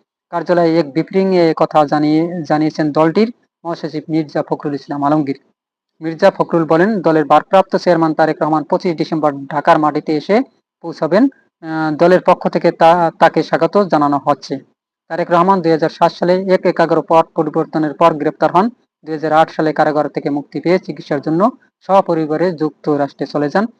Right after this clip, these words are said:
এরপর থেকে তিনি সে আর, আহ, সেই দেশেই পড়ে আছেন।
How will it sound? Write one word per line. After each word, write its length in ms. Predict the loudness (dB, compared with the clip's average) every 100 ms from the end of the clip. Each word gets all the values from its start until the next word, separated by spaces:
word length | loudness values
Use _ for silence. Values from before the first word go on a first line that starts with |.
| _ _
এরপর 340 | -14 0 0
থেকে 280 | 0 -6 -6
তিনি 220 | -4 -6
সে 260 | -6 -4 2
আর, 160 | 2
আহ, 1300 | 2 _ _ _ _ -12 -8 -4 -4 -6 -6 -6 -6 -10 -20 _ _ _ _ _
সেই 260 | -2 0
দেশেই 400 | 0 -2 0 0 0 _ _ _ _
পড়ে 200 | -10 -8
আছেন। 260 | -8 -12